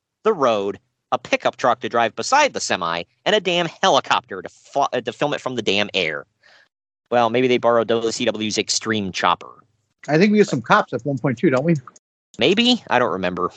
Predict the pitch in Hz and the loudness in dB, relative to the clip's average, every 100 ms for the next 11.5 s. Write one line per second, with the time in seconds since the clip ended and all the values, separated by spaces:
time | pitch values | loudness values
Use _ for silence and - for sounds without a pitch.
0 | - _ _ - - - 117 - - _ | -12 _ _ -4 -4 -4 -4 -4 -4 _
1 | _ - - - - - 131 147 247 - | _ -20 -20 -20 -6 2 2 4 0 2
2 | 196 - 160 156 131 - 127 - 131 107 | 0 2 2 2 2 2 0 0 -2 0
3 | 110 104 - 143 - - 170 131 113 117 | 0 0 -2 -4 -4 -4 -4 -2 -2 -2
4 | 104 - 104 98 98 87 90 - - 101 | -4 -2 0 0 -2 -2 -2 -2 -4 -6
5 | - - 104 107 - 92 107 104 98 85 | -4 -2 2 2 0 -4 -2 -2 -2 -2
6 | 95 98 - 101 87 80 85 80 76 - | -2 -2 -2 0 0 0 0 -2 -6 -6
7 | - 85 80 80 78 - - - _ _ | -8 -6 -2 -2 -2 -4 -20 -20 _ _
8 | _ _ _ _ - 117 113 - 226 220 | _ _ _ _ -2 2 4 6 6 8
9 | 269 269 262 277 269 254 233 226 196 185 | 6 4 4 2 2 0 2 2 2 2
10 | 247 262 180 196 220 - 247 247 240 208 | 2 0 0 0 -2 -4 -4 0 0 0
11 | 175 147 123 90 | -2 -2 -4 -6